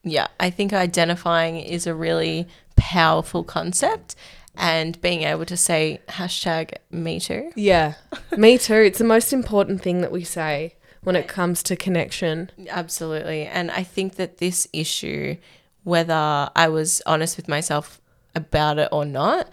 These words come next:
Speaker 2: Mm.
Speaker 1: it has been something I've struggled with my whole life. There's been periods of time where I've been willing to look at it and periods of time where I haven't.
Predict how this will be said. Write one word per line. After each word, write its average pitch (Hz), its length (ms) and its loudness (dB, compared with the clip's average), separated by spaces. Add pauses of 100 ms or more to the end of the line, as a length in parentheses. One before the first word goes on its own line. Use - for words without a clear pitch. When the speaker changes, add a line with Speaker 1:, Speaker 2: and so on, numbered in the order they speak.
Speaker 2:
Mm. 175 240 -4
Speaker 1:
it 165 80 0
has 160 140 0
been 160 160 -2
something 139 240 -2
I've 175 100 -6
struggled 143 340 -6
with 160 180 -10
my 156 120 -2
whole 156 240 -4
life. - 380 -2 (240)
There's 180 160 -2
been 185 180 0
periods 175 360 -2
of 175 80 -8
time 165 240 -2
where 160 100 -4
I've 165 120 -4
been 165 160 -4
willing 165 220 -6
to 170 120 -6
look 170 160 -6
at 214 140 -2
it 392 200 -2 (220)
and 175 120 -4
periods 170 320 -4
of 165 60 -10
time 165 240 -6
where 160 140 -6
I 165 40 -4
haven't. 202 560 -4